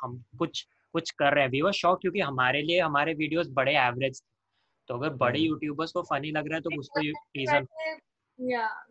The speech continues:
Speaker 3: घर बैठे-बैठे पता नहीं चलता है कि कौन देख रहा है, राइट?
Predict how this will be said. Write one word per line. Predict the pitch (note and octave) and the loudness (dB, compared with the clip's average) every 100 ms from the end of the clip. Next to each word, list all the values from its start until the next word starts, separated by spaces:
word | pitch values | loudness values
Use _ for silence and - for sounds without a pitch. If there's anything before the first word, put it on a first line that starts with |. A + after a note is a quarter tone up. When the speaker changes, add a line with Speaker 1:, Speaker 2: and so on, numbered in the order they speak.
| A3+ | -2
Speaker 3:
घर | C4+ C#4+ | 0 2
बैठे-बैठे | D4 D4 D#4 C#4+ D#4+ | -2 -2 0 0 -2
पता | D#4+ C4+ C#4+ D4 | -4 -4 -4 -6
नहीं | D#4 | -8
चलता | D4 C#4+ D4 | -8 -4 -2
है | D4+ | -2
कि | F4 | -2
कौन | F4+ C4+ C#4 D#4 | -4 0 2 2
देख | A#3 C4 C#4 A#3+ | 4 4 2 -2
रहा | G#3+ | -2
है, | F#3 | -4
राइट? | F#3 A3 G#3+ | -6 -2 -2